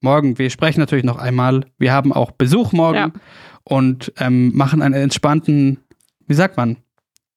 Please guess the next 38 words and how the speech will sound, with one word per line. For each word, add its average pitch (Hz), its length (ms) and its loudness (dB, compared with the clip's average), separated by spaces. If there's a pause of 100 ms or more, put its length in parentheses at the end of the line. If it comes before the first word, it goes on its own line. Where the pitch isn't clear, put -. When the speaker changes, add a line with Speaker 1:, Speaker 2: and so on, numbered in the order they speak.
(160)
Speaker 1:
Sonntagsbrunch, 160 960 -2
W-M-Abschluss. 160 680 0 (160)
Speaker 2:
<laughs> - 140 -4
Speaker 1:
Irgendwie 202 240 2
sowas 180 260 0
in 165 40 0
diese 170 240 0
Richtung. 143 380 -2 (480)
Ähm, 135 640 0 (180)
da 143 140 -2
gibt's 165 240 -2
mit 151 100 -2
Sicherheit 160 220 0
noch 139 80 0
mal 139 100 2
einiges 131 340 2
zu - 120 -8
besprechen, 123 480 -4
zusammenzufassen. 127 840 0
Wir 120 60 -2
schauen 135 220 0
auf 127 100 -2
ein 131 80 -2
paar 127 160 0
Sachen 120 240 -2
zurück. 131 360 -4 (720)
Ähm, 117 720 -2 (400)
ich 147 80 -4
kann 147 140 2
jetzt 156 120 0
auf 165 60 0
jeden 156 140 2
Fall 135 100 0
schon 165 100 0
mal 127 80 0
sagen, 127 460 0 (1000)
was 135 240 -2
ein, 127 500 0